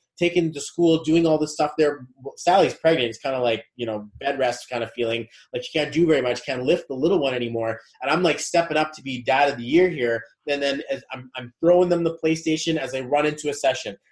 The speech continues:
Then I'm grabbing the other one from school as I'm coming to make dinner. And then I come, and I'm, like, basically doing everything as it comes in and out, taking messages, making sure I'm getting it all done. The, the quality of them, of the feeling of them running up,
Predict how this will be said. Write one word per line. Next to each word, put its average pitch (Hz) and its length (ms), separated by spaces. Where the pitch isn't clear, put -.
Then 143 80
I'm 131 180
grabbing 160 320
the 170 60
other 170 140
one 165 160
from 160 140
school 160 480
as 135 120
I'm 127 120
coming 156 260
to 156 100
make 147 220
dinner. 127 240
And 135 60
then 139 80
I 139 60
come, 165 180
and 156 80
I'm, 151 100
like, 143 180
basically 185 480
doing 127 280
everything 170 680
as 135 160
it 135 140
comes 135 260
in 151 120
and 139 100
out, 165 200
taking 170 280
messages, 156 480
making 151 260
sure 156 220
I'm 151 60
getting 147 260
it 143 80
all 143 160
done. 143 240
The, 131 160
the 127 220
quality 185 600
of 139 260
them, 156 640
of 139 140
the 139 60
feeling 160 480
of 127 160
them 151 220
running 143 280
up, 147 220